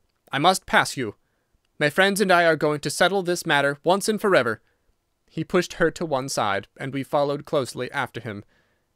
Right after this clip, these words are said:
As he threw the door open, an old woman ran out in front of him and tried to bar his passage. But he thrust her back, and an instant afterwards we were all upon the stairs.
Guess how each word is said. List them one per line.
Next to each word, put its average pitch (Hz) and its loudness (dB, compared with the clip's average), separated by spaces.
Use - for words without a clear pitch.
As 131 -4
he 165 -6
threw 175 -2
the 185 0
door 190 0
open, 120 -2
an 147 -8
old 175 0
woman 143 -4
ran 135 -6
out 120 -2
in 117 -6
front 127 -4
of 117 -14
him 135 -8
and 123 -12
tried 135 -4
to 151 -10
bar 117 -2
his 113 -8
passage. 107 -6
But 180 -2
he 165 -8
thrust 156 -2
her 196 -4
back, 117 -4
and 139 -6
an 143 -6
instant 190 -8
afterwards 117 -6
we 147 -6
were 143 -4
all 160 -2
upon 135 -6
the 143 -8
stairs. 98 -6